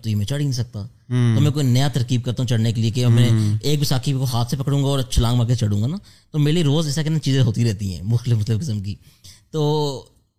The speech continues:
Speaker 1: you see کہ یار زندگی میں نا اصل اور نقل کیا چل رہا ہے نا، ٹھیک ہے؟
Speaker 2: ہوں۔
Speaker 1: اصل تو یہ کہ ہم سانس لے رہے ہیں اور ہم زندہ ہیں، ٹھیک ہے؟ It all comes down to your will power and your positive thinking۔ آپ یقین جانیے، آ، پازیٹیو تھنکنگ کے بغیر آپ زندگی میں کچھ بھی نہیں کر سکتے، نہ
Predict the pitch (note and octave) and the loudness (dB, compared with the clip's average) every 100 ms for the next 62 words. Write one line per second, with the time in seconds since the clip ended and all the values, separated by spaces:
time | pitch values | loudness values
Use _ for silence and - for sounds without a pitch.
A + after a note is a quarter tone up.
0 | - A#2+ C#3 - G3 F3 F3 E3 A#2 A2+ | -6 0 0 2 0 0 0 0 0 2
1 | A#2+ C3+ C#3 C#3+ - B2 C#3 C3+ A#2 A#2+ | 2 0 -2 -4 -6 -6 -2 0 -2 -2
2 | A#2 A2+ G#2 E2+ D#2+ D#2 G2 A#2+ C3+ B2+ | -4 -2 -4 -6 -10 -12 -14 -16 -6 0
3 | A#2+ A2+ A#2 B2 - _ _ - E3+ D#3 | 4 4 2 -2 -10 _ _ -6 -4 0
4 | D3+ D#3 D#3 C3+ A#2 B2+ C3 B2 A#2+ A2+ | 0 0 -2 0 0 -2 -2 -2 0 2
5 | A2 G2 G2+ G2+ G2 - - - A#2+ C3+ | 0 0 -2 -2 -2 -6 -14 -6 -4 -4
6 | D3 _ _ _ _ _ - F#3 - E3+ | -12 _ _ _ _ _ -8 -8 -6 -4
7 | F#3+ G#3+ F3 E3+ B2+ B2+ C#3+ C#3+ D3 C#3 | -2 -2 0 0 0 0 0 0 0 0
8 | C#3+ B2 G2 C#3 C3 C3 B2+ C3 C3 - | 0 -2 -4 -4 -2 -2 0 0 -2 -2
9 | G#2+ - A#2+ G#2+ F2 E2+ - _ _ _ | -4 -2 -4 -4 -10 -10 -16 _ _ _
10 | _ C#3+ D3+ C#3+ E3+ D#3 B2+ A#2 A#2 A#2+ | _ -6 -4 -2 0 2 2 2 0 -4
11 | - _ _ C3 A#2+ A#2+ A#2+ - - _ | -10 _ _ -4 0 0 -2 -8 -20 _
12 | - D3+ - E3+ D3 C3 B2+ C#3+ B2 B2 | -4 -2 -2 -4 -2 -2 -2 -2 -2 -2
13 | B2 C3+ A#2+ A#2+ C3 C3 - B2+ A2 G2+ | -2 -2 -4 -2 -2 -4 -2 0 0 -2
14 | G#2+ A2+ | -4 -2